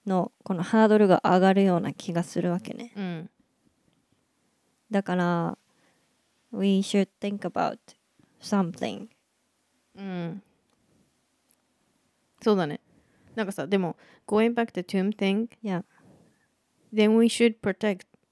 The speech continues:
Speaker 2: Kameko tomb.
Speaker 1: Kameko tombをprotect.
Speaker 2: Like, everything we have right now.
Speaker 1: うん。うん。
Speaker 2: And don't be, uh, progressive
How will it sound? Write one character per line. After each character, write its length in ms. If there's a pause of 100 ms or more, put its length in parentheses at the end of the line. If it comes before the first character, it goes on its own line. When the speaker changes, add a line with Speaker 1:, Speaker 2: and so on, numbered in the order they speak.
(460)
Speaker 2:
Kameko 420
tomb. 420 (2250)
Speaker 1:
Kameko 640
tomb 440
を 200
protect. 680 (320)
Speaker 2:
Like, 180
everything 520
we 80
have 340 (140)
right 180
now. 180 (280)
Speaker 1:
う 60
ん。 40
う 120
ん。 100 (540)
Speaker 2:
And 360
don't 380 (460)
be, 640 (680)
uh, 140
progressive 760